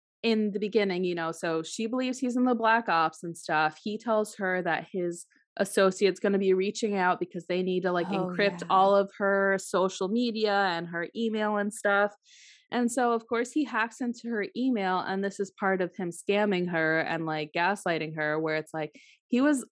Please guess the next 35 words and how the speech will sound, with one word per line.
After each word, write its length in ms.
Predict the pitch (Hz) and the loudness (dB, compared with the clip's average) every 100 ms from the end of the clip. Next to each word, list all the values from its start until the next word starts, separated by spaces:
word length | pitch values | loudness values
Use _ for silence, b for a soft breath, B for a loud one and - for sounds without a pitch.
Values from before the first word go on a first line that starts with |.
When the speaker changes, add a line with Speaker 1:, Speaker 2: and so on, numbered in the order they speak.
| - | -4
Speaker 1:
continuously 680 | 247 208 233 233 226 214 202 | 0 2 4 4 4 2 4
reading 300 | 202 190 190 | 4 2 0
her 160 | 185 175 | -4 -4
email, 360 | 190 196 190 170 | -2 0 0 0
and 240 | 175 180 | -2 -2
then 180 | 180 202 | -4 -4
he 100 | 208 | 0
would 200 | 190 180 - | 2 0 -2
bring 240 | 185 190 | -2 -2
things 320 | 190 185 175 - | -2 -2 -2 -2
up 220 | 190 - | -2 -2
to 80 | 185 | -6
her 280 | 170 160 160 | -2 -2 0
that 220 | 151 151 - | -2 -2 -8
she 260 | - 185 | -8 -4
hadn't 360 | 180 170 160 - _ _ _ _ - | 0 0 -2 -8 _ _ _ _ 0
actually 380 | 233 311 196 170 | 0 2 0 0
told 300 | 160 143 151 | 0 -4 -2
him. 180 | 156 160 | -4 -2
So 140 | 185 | -2
then 320 | 180 180 185 - b b | 2 0 0 -6 b b
she 200 | - 214 | -6 2
did 240 | 214 247 | 4 6
believe 380 | 226 175 151 156 | 4 2 0 -2
that 280 | 160 160 - - | 0 0 0 0
he 80 | 185 | 0
was, 160 | 170 | 0
like, 220 | 175 170 | -2 -2
this 220 | - 165 - | -2 -4 -2
all-seeing 720 | 180 165 165 - 185 175 170 | 0 0 0 -2 -4 -4 -6
presence 600 | - 190 185 185 180 180 | -2 -2 0 -2 -4 -4
or 100 | 165 | -4
that 240 | 160 151 - | -2 -2 -4
he 160 | 185 175 | -8 -4
had, 340 | 160 160 156 | 0 2 0